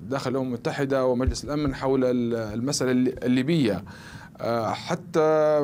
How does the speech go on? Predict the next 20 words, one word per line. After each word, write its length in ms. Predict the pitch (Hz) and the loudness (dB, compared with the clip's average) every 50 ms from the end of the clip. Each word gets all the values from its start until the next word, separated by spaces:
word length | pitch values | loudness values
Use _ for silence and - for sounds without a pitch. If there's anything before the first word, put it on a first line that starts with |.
| 139 | 0
م-، 300 | 139 147 139 123 135 139 131 | 0 -2 -2 -2 -4 -6 -6
آه، 280 | 123 123 131 127 120 123 | -4 -4 -2 -2 -2 -2
تعيين 460 | - 151 147 117 143 165 160 151 147 | -2 -2 0 0 2 2 2 2 2
مبعوث 280 | 139 - 143 160 151 | 0 0 0 -2 -2
جديد 360 | 143 127 135 147 190 190 160 147 | 0 0 0 0 0 0 0 0
يوجد 260 | 151 143 139 127 - | 0 0 0 -2 -2
خلاف 320 | - 143 131 135 131 127 | 0 0 2 0 0 -2
حوله، 320 | - - 139 127 117 110 101 | -4 0 2 2 2 2 0
وبالتالي، 800 | 101 98 110 123 120 123 - 208 202 196 170 139 135 135 139 - - - - - - - - - - | 0 0 0 0 -2 0 0 2 2 2 4 2 2 0 -2 -4 -14 -18 -18 -18 -18 -18 -20 -16 -8
آه، 500 | - 120 117 120 120 120 117 110 104 95 | -2 0 2 2 2 2 2 2 0 0
لا 160 | 131 151 170 | 0 0 0
توجد 240 | 180 208 190 170 147 | 2 2 2 2 2
جهة 480 | 131 151 196 180 143 135 123 127 139 139 | 2 2 0 2 2 2 2 2 2 0
سيادية 720 | 131 - 160 151 139 135 135 165 190 185 160 139 131 123 | 0 0 2 2 2 2 2 0 0 2 2 2 2 2
محلية 600 | 123 127 123 - - 139 160 180 180 170 143 135 | 0 -2 -2 0 0 0 2 2 2 2 2 2
أو 180 | - - 135 131 | 2 2 0 -2
حتى 480 | - 165 165 - - 147 135 131 120 - - - - - - - | -2 -4 -6 0 0 2 2 2 0 -4 -8 -16 -18 -18 -8 -2
يعني، 580 | 139 127 107 117 127 127 131 131 131 127 120 123 | 0 0 0 2 2 2 2 2 2 2 0 0
آه، 500 | 123 123 120 120 113 110 110 104 - 151 | 0 0 -2 -2 -2 -4 -6 -4 -2 0
أممية 640 | 139 135 131 151 180 180 165 139 123 120 127 - - | 2 2 2 2 2 2 2 2 2 0 0 -2 -6